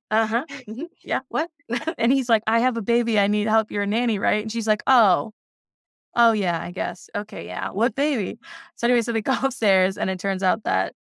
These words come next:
they have sex with women together. And a woman came and dropped a baby, at, literally dropped a baby with their doorman and said, "It's one of your babies. It's six months old." Like,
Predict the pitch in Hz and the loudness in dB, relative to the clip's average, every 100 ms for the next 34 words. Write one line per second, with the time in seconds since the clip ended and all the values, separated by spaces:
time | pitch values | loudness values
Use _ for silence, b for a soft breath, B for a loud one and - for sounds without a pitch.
0 | _ 180 185 185 185 - 170 - 190 - | _ -4 -2 -2 -4 -4 -8 -6 -8 -8
1 | _ _ 170 175 170 170 202 254 240 240 | _ _ -10 -8 -8 -10 -2 -2 2 2
2 | 233 220 _ _ _ _ - 175 165 165 | 0 -2 _ _ _ _ -2 0 0 -2
3 | 175 _ _ _ _ - 180 185 185 185 | -8 _ _ _ _ -2 0 0 0 -2
4 | 180 - 180 175 170 170 - 180 170 180 | -4 -8 -6 -6 -4 -6 -6 -6 0 2
5 | 175 190 180 170 165 156 - 202 240 214 | 2 -2 -2 0 2 0 0 2 4 4
6 | 180 - 170 180 180 185 175 170 - 185 | 0 2 0 0 -2 -6 -4 -6 -4 -6
7 | 175 185 175 175 170 160 - 196 190 b | -4 -2 0 0 0 0 -4 -6 -8 b
8 | b b - 190 180 170 165 165 170 165 | b b -10 -6 0 0 0 -2 -6 -6
9 | 165 170 170 165 170 - 185 185 180 - | -6 -4 -4 -6 -8 -10 -10 -6 -6 -2
10 | 208 196 185 180 175 180 | 0 0 -4 -4 -6 -6